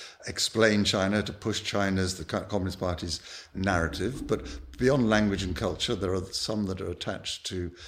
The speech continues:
business schools and aim to make introductions, get businesses together. There are, up in Huddersfield, there's one that pushes more towards the science and technology angle.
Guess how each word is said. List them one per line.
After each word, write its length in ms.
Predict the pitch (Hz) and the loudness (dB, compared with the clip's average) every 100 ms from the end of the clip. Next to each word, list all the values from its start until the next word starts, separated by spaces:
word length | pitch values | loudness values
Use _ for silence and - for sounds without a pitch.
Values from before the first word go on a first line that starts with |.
| - _ | -20 _
business 320 | - 92 98 90 | -8 -6 -4 -4
schools 460 | - 90 110 98 | -4 -4 -6 -6
and 200 | 85 85 82 | -6 -4 -2
aim 320 | 92 87 87 | -2 -2 -4
to 360 | - 87 82 82 - _ | -6 -6 -8 -12 -20 _
make 240 | - 95 95 | -8 -6 -6
introductions, 1080 | - - 95 - - 90 92 90 - - - - - - - | -4 -6 -6 -6 -4 -2 -2 -2 -4 -6 -10 -18 -18 -12 -6
get 180 | 87 | -2
businesses 560 | 95 90 87 - 87 - | 0 0 0 -2 0 -2
together. 440 | - 98 87 92 | 0 -2 2 2
There 220 | 82 90 87 | 2 2 0
are, 120 | 85 - - - 85 | -2 -10 -18 -10 -8
up 140 | 90 | -6
in 80 | 87 | -4
Huddersfield, 540 | 92 92 90 101 92 | -2 -2 -2 -2 -2
there's 240 | 85 80 82 | -2 -2 -2
one 240 | 87 82 | -2 0
that 280 | 82 - - - - - _ | -2 -2 -6 -8 -20 -20 _
pushes 340 | - 90 90 98 | -8 -6 -4 -4
more 240 | 95 85 | -4 -4
towards 240 | 82 80 | -4 -4
the 80 | 78 | -4
science 320 | - 92 78 | -2 -2 -2
and 100 | 90 | -4
technology 520 | 82 - 90 87 80 85 | -6 -6 -6 -6 -4 -2
angle. 400 | 82 80 82 | -2 -4 -6